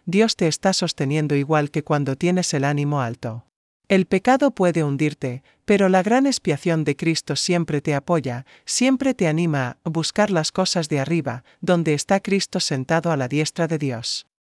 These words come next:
Poned la mira en las cosas de arriba, no en las de la tierra. Porque vosotros moristeis, y vuestra vida está escondida con Cristo en Dios. Colosenses tres,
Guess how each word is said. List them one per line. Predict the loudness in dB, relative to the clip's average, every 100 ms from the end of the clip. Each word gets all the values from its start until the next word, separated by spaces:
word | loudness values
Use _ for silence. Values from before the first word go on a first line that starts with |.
| _ _
Poned | 2 4 4
la | 4 2
mira | 2 2 2
en | 0
las | -2
cosas | 0 0 0 -2
de | 0
arriba, | 0 0 0 -4 -8 -4
no | 2 4
en | 4
las | 4 2
de | 0
la | -2
tierra. | -2 -4 -4 -10 -12 _ _ _ _
Porque | 0 2 2
vosotros | 2 2 2 2 0 0
moristeis, | 0 0 -2 -6 -4 -8 -10 0
y | 2
vuestra | 4 2 2 2
vida | 2 2 0
está | -2 -2
escondida | -2 -2 -4 -2 0 0
con | -2 -4
Cristo | -2 -2 -2 0
en | -2 0
Dios. | 0 -2 -4 -10 _ -2
Colosenses | 0 0 0 -2 -2 -4
tres, | -4 -2 -2 -6